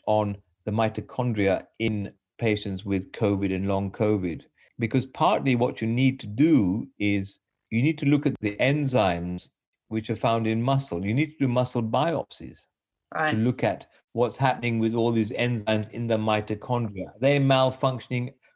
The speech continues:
Speaker 1: Are the levels down? So I think we haven't got enough information to see how much of a mitochondrial disorder there is. But if you were looking for an explanation for fatigue, then one place you'll be looking for would be the mitochondria and muscles.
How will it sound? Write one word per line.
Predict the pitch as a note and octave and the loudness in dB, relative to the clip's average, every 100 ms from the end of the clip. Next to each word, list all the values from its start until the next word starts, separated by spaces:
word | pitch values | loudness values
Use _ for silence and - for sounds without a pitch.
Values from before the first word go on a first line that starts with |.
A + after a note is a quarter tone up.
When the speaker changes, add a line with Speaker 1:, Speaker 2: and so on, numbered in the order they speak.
| _ | _
Speaker 1:
Are | A#2+ | 0
the | A2+ | 2
levels | A2+ A#2 B2+ B2 A#2+ G#2 | 2 4 4 4 0 0
down? | A#2+ A#2 G2 F2+ B2 C3+ _ _ _ _ | 2 4 4 0 -2 -10 _ _ _ _
So | - C#3 C#3 C3+ C3+ - _ _ | 2 4 6 4 0 -12 _ _
I | C3 | 0
think | C#3 G#3 F#3+ - _ | 0 0 -4 -10 _
we | C3 D3 | 2 2
haven't | F#3 | 4
got | F3+ C#3+ | 2 2
enough | B2+ C3 B2+ | 2 2 0
information | B2+ A#2+ A#2+ C#3 F3 - G#2+ | -2 0 2 2 2 0 -4
to | G#2+ | -4
see | G2+ A#2 G#2+ G2 - | -4 0 0 0 -6
how | - C3 | -2 0
much | C3 B2+ - | 0 -2 -4
of | A2 | -4
a | |
mitochondrial | A2 A2+ A2+ - - A#2+ A2 G#2+ G2 | -2 0 -2 -4 -4 -2 0 -2 -2
disorder | G#2 - A#2 A2 G#2 | -4 0 2 2 0
there | G2 G#2+ A2 | 2 2 4
is. | C#3+ A#2 B2+ C3+ - _ _ _ _ - | 4 2 0 -6 -12 _ _ _ _ -2
But | B2 | 0
if | B2 | 2
you | C3+ | 2
were | C3 | 4
looking | C3+ E3+ - D#3 | 4 4 0 -4
for | C#3 | 0
an | B2 | -2
explanation | G#2+ - B2 A#2+ - | -2 -2 0 0 -4
for | G#2 A2+ | -12 -12
fatigue, | G#2 A#2 - G3 E3+ G#2 | -4 -6 -2 2 4 4
then | G#2 | 0
one | A#2 B2 | 0 0
place | A#2 A2 G#2+ | 0 -2 -2
you'll | A2+ | -2
be | G#2 | 0
looking | C3 D3+ A#2+ | 0 0 -6
for | G#2 G2+ | -4 -2
would | F#2+ | -2
be | G2 | -2
the | G2+ | -2
mitochondria | G#2 G2+ G2 - G#2 F#2+ F#2 | 0 0 -4 -8 -6 -4 -4
and | F#2 | -4
muscles. | G#2 G#2 - - - | -6 -8 -12 -16 -20